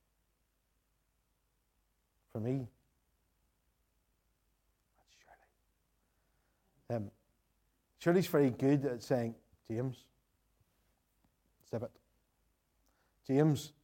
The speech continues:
that's enough. James, what were you saying that for this morning? Don't think that was necessary." Or, or whatever way it is. But she does that because she loves me,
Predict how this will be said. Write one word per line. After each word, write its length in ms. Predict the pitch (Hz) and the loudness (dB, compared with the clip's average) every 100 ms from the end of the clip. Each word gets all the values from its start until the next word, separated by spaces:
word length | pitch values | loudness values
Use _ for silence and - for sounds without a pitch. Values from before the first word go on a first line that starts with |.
| - | -14
that's 160 | 110 110 | -10 -8
enough. 420 | 113 104 - - _ _ _ _ _ _ _ _ _ _ _ _ _ _ - | -6 -8 -12 -20 _ _ _ _ _ _ _ _ _ _ _ _ _ _ -2
James, 360 | 139 147 135 - - | 2 4 2 -6 -18
what 120 | - 302 | -6 -2
were 40 | |
you 80 | 190 | -2
saying 280 | - 131 101 | 0 -2 -2
that 180 | 110 | -8
for 160 | - 151 | -6 -4
this 180 | 160 - | -6 -6
morning? 260 | 196 143 104 _ _ - | -4 -4 -6 _ _ -8
Don't 140 | 175 | -4
think 160 | 160 123 | -2 -4
that 180 | 127 | -8
was 140 | 175 139 | -8 -8
necessary." 600 | 151 190 180 214 160 151 _ _ _ _ _ _ _ | -8 -8 -12 -12 -14 -16 _ _ _ _ _ _ _
Or, 120 | - | -8
or 200 | - 170 | 0 2
whatever 320 | 151 151 175 170 | 4 4 2 2
way 180 | 135 | 2
it 120 | 117 107 | 0 -4
is. 400 | 113 - _ _ _ _ _ _ _ _ _ _ _ _ _ _ _ - _ _ _ _ _ _ _ _ _ _ _ _ _ _ _ _ 156 | -10 -14 _ _ _ _ _ _ _ _ _ _ _ _ _ _ _ -20 _ _ _ _ _ _ _ _ _ _ _ _ _ _ _ _ -2
But 100 | 143 | 2
she 100 | 151 | 4
does 180 | 208 | 6
that 160 | 214 185 | 6 4
because 380 | 147 - 143 120 | 2 0 0 0
she 200 | - 131 | -2 -2
loves 400 | 117 135 175 170 | 2 2 2 -4
me, 340 | 196 202 151 | -4 -2 -6